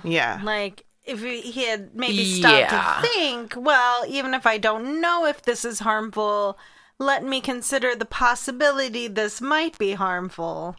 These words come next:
Speaker 1: Yeah.
Speaker 2: And I think that there are a lot of people who just don't take that step.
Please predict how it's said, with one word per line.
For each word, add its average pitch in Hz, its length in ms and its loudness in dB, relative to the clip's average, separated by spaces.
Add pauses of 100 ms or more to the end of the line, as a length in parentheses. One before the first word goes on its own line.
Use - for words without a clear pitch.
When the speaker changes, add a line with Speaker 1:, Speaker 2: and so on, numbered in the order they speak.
Speaker 1:
Yeah. 160 360 -2 (800)
Speaker 2:
And 202 160 -4
I 214 340 -2
think 247 260 -6
that 233 320 -4
there 240 200 0
are 240 40 -2
a 233 40 -2
lot 233 140 -2
of 247 80 -6
people 240 260 -6
who 233 80 -8
just 202 240 -4
don't 196 220 0
take 196 260 -4
that 170 240 -4
step. - 320 -8